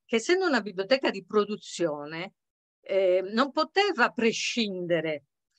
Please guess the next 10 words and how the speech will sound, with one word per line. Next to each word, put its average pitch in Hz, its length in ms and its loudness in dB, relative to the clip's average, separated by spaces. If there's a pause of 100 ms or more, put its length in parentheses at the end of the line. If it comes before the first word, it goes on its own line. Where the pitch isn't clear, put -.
(160)
<laughs> - 0 -
dai 226 360 2
contenuti, 180 920 -2 (360)
no? 165 240 -14 (720)
E, 233 680 0 (300)
ed 320 380 2
ogni, 285 600 4
ogni 339 320 2
acquisto, 233 760 -2
ogni, 277 500 0